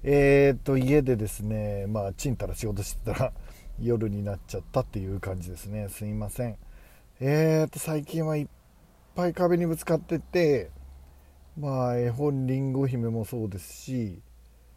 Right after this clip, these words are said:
えー、その周りのプロジェクトもそうですけど、それぞれの、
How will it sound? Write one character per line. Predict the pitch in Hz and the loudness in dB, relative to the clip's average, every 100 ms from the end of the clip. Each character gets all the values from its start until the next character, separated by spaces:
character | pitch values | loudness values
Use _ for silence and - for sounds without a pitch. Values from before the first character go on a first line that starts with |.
| - - - - | -20 -20 -18 -10
え | 104 107 107 104 104 101 98 98 98 95 95 95 92 92 92 95 95 95 98 98 | -6 -4 -4 -4 -6 -6 -8 -8 -8 -8 -8 -10 -10 -10 -12 -12 -12 -12 -12 -12
ー、 | |
そ | - 120 | -8 -6
の | 110 104 104 - | -4 -4 -8 -6
周 | 120 120 120 | 0 2 2
り | 120 113 113 | 0 -2 -4
の | 117 113 | -4 -6
プ | - | -4
ロ | 117 | -4
ジ | 104 | -4
ェ | |
ク | - | -6
ト | 110 | -6
も | 107 | -6
そ | 110 104 | -6 -8
う | |
で | 90 | -8
す | - | -10
け | 98 | -2
ど、 | 120 98 - - - - - - - - - - - - - - - - - - | 0 0 -4 -16 -18 -16 -14 -10 -10 -10 -14 -18 -18 -20 -20 -20 -20 -18 -18 -14
そ | - 147 | -6 2
れ | 160 170 | 4 4
ぞ | 156 160 | 4 4
れ | 151 147 | 4 2
の、 | 175 170 120 98 | 2 0 -2 -4